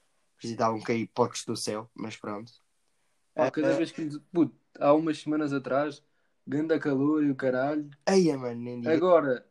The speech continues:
Speaker 1: Pô.
Speaker 2: agora estamos, tipo,
Speaker 1: Estamos em
Speaker 2: literalmente
Speaker 1: dezembro.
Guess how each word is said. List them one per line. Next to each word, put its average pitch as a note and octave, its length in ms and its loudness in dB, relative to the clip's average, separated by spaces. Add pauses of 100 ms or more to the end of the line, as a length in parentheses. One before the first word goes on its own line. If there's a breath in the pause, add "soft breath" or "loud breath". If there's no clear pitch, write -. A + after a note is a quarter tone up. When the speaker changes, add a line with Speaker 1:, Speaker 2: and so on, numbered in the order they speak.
(140)
Speaker 1:
Pô. C#3 80 -6
Speaker 2:
agora D3 320 0
estamos, C3 400 -6
tipo, C3+ 760 -2 (300)
Speaker 1:
Estamos C#4+ 260 0
em A3+ 40 2
Speaker 2:
literalmente C#3+ 260 0
Speaker 1:
dezembro. D4 300 -2